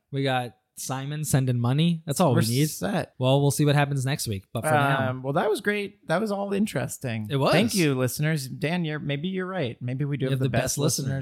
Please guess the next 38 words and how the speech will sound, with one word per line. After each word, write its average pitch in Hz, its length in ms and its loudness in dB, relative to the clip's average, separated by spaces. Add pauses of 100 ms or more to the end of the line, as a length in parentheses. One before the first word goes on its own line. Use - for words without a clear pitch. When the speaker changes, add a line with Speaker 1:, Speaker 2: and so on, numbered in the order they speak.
Speaker 1:
listeners. - 60 -
Speaker 2:
in 131 40 -8
the 131 80 -8
world. 127 300 -8
Speaker 1:
Well, 180 100 0
it 190 120 -4
may, 208 160 -2
I 180 180 -4
really 226 300 -4
felt 165 360 -2
it, 151 140 -2
like, 131 320 -6 (240)
you 143 180 -4
know, 127 280 -4 (520)
with 143 160 -2
all 151 220 2
these, 151 260 -2
like, 139 160 0
little 139 280 -2
gifts 131 420 -4
and 117 140 -6
engagements 135 720 -4
that 143 160 -4
we've 139 160 -6
gotten 143 320 -6
from 147 200 -6
people, 147 560 -4 (480)
I 143 120 -2
was 143 180 -2
like, 151 180 -6
"Oh, 233 120 -6
no 170 160 2
wonder," 170 360 -4
like, 123 220 -4
sometimes 127 400 -6
people, 131 400 -6
you 139 80 -4
know, 117 160 -4